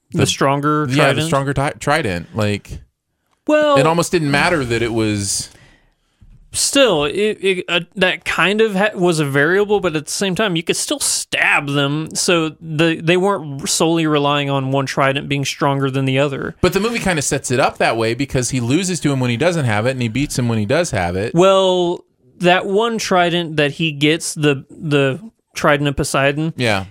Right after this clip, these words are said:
Speaker 1: is, like, one of the most powerful weapons on Earth. It can
Speaker 2: Yeah.
Speaker 1: it can cut Superman. It's that strong.
Speaker 2: Yeah.
Speaker 1: So, yeah, if that trident went up against anything, I'm sure it would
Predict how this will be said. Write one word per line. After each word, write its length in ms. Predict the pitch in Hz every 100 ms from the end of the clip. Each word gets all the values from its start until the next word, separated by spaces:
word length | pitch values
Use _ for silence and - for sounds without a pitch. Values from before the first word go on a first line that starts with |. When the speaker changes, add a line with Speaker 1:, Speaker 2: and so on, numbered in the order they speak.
| _
Speaker 1:
is, 320 | 147 147 139
like, 180 | 139 135
one 180 | 135 139
of 40 |
the 60 | 139
most 220 | 139 -
powerful 480 | - 143 139 151 135
weapons 420 | 135 143 131 131
on 240 | - 139
Earth. 260 | - 147 -
It 140 | 160 -
can 120 | 160
Speaker 2:
Yeah. 220 | 107 95
Speaker 1:
it 160 | 165 160
can 220 | 160 143
cut 240 | - -
Superman. 580 | - 160 - 135 - - -
It's 200 | - 151
that 180 | 170 -
strong. 400 | - 147 - 170 _ _
Speaker 2:
Yeah. 260 | 113 95 78 _
Speaker 1:
So, 460 | - - - - - _ - - _ _ _ -
yeah, 240 | 190 143 - _ -
if 220 | 165 147
that 180 | 175 170
trident 320 | - 151 151
went 160 | 147 143
up 80 | 147
against 320 | 139 131 151
anything, 320 | 139 139 135
I'm 160 | 131 131
sure 260 | - 139
it 80 | 151
would 240 | 165 139